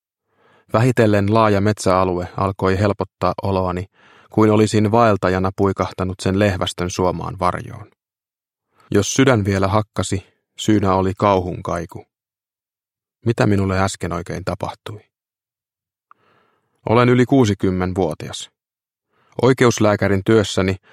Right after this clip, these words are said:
olen tehnyt yli kaksikymmentätuhatta ruumiinavausta. Tuo joitakin vuosia sitten sattunut tapaus oli kuitenkin ensimmäinen kerta, kun urani aikana aloin miettiä,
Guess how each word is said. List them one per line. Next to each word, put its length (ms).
olen 220
tehnyt 320
yli 320
kaksikymmentätuhatta 1120
ruumiinavausta. 880
Tuo 220
joitakin 520
vuosia 400
sitten 400
sattunut 560
tapaus 580
oli 160
kuitenkin 480
ensimmäinen 640
kerta, 340
kun 160
urani 320
aikana 360
aloin 360
miettiä, 540